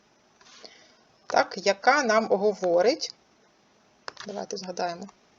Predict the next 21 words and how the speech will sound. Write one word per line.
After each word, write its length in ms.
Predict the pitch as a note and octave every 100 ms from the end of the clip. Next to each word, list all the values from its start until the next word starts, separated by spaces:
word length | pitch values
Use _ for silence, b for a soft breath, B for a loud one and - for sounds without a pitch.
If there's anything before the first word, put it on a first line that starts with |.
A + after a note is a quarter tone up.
| _ - - _ _ - _ _ _ - _ _
Так, 260 | - D4 - - _ b b -
С 360 | A3+ D#4+ - - -
В 260 | F#3 F#3 G#3+ - _ _
Т. 180 | - E3 - - B B B B B B - -
Яка 180 | B3 -
нам 140 | F#3
говорить, 400 | F#3 F#3 F3 E3
щоб 200 | - F3+
знайти 320 | F#3 F3+ - -
С, 400 | E4+ G4 - - _ _
наприклад, 400 | A3 - A3 G3
треба 220 | - F3+
В 180 | E3+ C#4
помножити 500 | G#3+ F3 F#3+ F3+ F3 _ _ _ _ -
на 120 | F2+
Т. 200 | - - - _ _ B B B
Щоб 220 | - F#3+
знайти 460 | F#3+ F#3 - E3+ E3+
Т, 260 | - D4 F#4 - _ -
треба 280 | F3+ E3 -
С 280 | A3+ C4 -